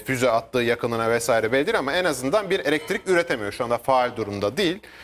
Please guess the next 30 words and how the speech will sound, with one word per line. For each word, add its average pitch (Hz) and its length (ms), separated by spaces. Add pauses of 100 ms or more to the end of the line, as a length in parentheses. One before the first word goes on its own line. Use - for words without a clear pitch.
(220)
Dolayısıyla 175 640
bu, 190 320
e, 165 40 (480)
enerji 165 380
meselesi 123 480
de 180 80
sürecektir. 170 540 (280)
Tahıl 208 220
meselesine 208 580
bir - 40
şunu 220 220
da 185 100
eklemek 123 540
lazım. 120 400
Ukrayna 180 420
milyarlarca 190 800
dolar 127 280
kazandığı 147 540
bir 120 80
tahıl 160 300
koridorunu 120 640 (340)
oradan 135 480
geçip 165 300 (680)
torpidolamaz. 120 960 (400)
Yani 87 240
böyle 143 320
bir 139 80
göz 131 360
göre 131 220
göre 139 360